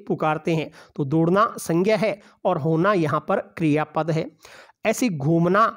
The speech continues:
स्वास्थ्य के लिए लाभप्रद है, यहाँ घूमना क्या है? तो ये भी संज्ञा पद है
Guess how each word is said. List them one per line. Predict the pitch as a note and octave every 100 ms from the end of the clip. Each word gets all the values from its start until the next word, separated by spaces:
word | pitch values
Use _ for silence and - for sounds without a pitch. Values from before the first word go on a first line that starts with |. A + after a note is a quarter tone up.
| - -
स्वास्थ्य | - E3+ F#3 - - A3
के | G#3+ G#3+
लिए | G3+ G#3
लाभप्रद | F3 D3+ F3 F#3 - F#3 F3
है, | D#3 - _ _
यहाँ | D3 D3 G3+ D#3
घूमना | C3 D#3 E3+ G3+ A3
क्या | G#3+ G3+
है? | G3 D3+ - _
तो | -
ये | D#3 F#3
भी | G3 A#3+
संज्ञा | - E3+ F3+ G#3+
पद | G#3+ G#3 G3+
है | G3